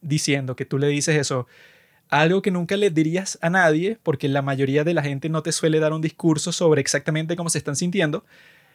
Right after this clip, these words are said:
Eso solo lo dejan eso para el clímax de una película, ¿no? Entonces, en esta que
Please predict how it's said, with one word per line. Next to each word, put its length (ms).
Eso 300
solo 240
lo 100
dejan 280
eso 200
para 140
el 100
clímax 520
de 100
una 800
película, 400
¿no? 80
Entonces, 300
en 180
esta 260
que 220